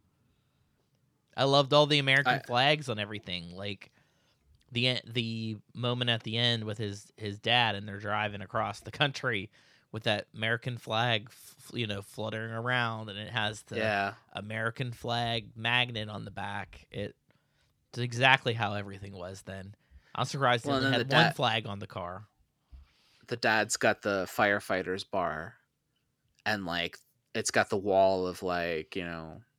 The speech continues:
Speaker 2: victims of the, the tragedy and all that kind of stuff, the memorial and that kind of thing. And, and, like,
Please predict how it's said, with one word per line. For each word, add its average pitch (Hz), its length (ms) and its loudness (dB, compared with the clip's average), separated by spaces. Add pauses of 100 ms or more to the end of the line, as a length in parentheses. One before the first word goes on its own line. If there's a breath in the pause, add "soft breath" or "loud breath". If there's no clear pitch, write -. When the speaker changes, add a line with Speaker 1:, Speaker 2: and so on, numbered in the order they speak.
(160)
Speaker 2:
victims 87 600 -6
of 82 180 -8
the, 80 360 -6 (460)
the 98 100 -4
tragedy 85 760 -2
and 80 100 -10
all 78 140 -8
that - 180 -8
kind 85 180 -8
of 82 80 -10
stuff, 78 400 -8
the 82 80 -12
memorial 82 800 -8
and 82 200 -20 (800 soft breath)
that 95 160 2
kind 87 180 -2
of - 80 -8
thing. 87 340 -8
And, 73 140 -12
and, 107 120 -6
like, 92 420 -6